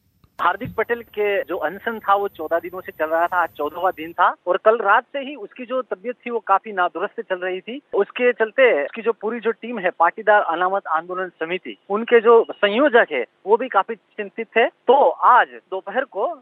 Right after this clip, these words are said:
वो जहाँ पे अनशन कर रहे थे वहां से उनको एक आईसीयू vehicle जो सरकार ने वहां पे रखी थी, वहां से बिठा के उनको एक, अ, अहमदाबाद सरखेज हाईवे के ऊपर एक civil अस्पताल है, वहां पे हार्दिक को, अ, लाया गया है। यहाँ पे फिलहाल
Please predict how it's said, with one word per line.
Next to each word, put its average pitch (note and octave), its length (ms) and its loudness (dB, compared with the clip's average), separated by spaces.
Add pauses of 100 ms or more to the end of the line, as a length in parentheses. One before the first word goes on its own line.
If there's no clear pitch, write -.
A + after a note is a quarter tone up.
(100)
वो A3 160 0
जहाँ G3+ 220 -6
पे A#3 120 -6
अनशन G3 380 -8
कर G#3+ 160 -6
रहे G#3 200 -2
थे A3+ 120 -4
वहां G3 280 0
से A#3+ 140 -6
उनको G#3+ 580 0 (240)
एक G3+ 180 -6
आईसीयू A3+ 440 -2
vehicle G3 340 2
जो F#3+ 340 0
सरकार G#3 420 -2
ने A#3 140 -2
वहां F#3 300 0
पे G3+ 100 -6
रखी F3+ 300 -8
थी, A#3 180 -10 (180)
वहां G#3 280 4
से A#3+ 100 -6
बिठा G#3+ 260 0
के A#3 80 -8
उनको A3+ 560 -2
एक, G#3 180 -4
अ, G#3 380 4
अहमदाबाद A3+ 360 2
सरखेज G#3 360 -6
हाईवे F#3+ 300 0
के A#3 120 -8
ऊपर A3 380 -2
एक G#3+ 180 -8
civil - 480 -4
अस्पताल F3 540 2
है, B3 160 0 (260)
वहां F#3+ 220 6
पे A3 60 0
हार्दिक F3+ 440 -2
को, G#3 280 4
अ, C#3 320 -2
लाया D3+ 260 6
गया F#3 180 -4
है। A3 180 0 (300)
यहाँ A#3 240 2
पे C4 100 -2
फिलहाल B3 480 2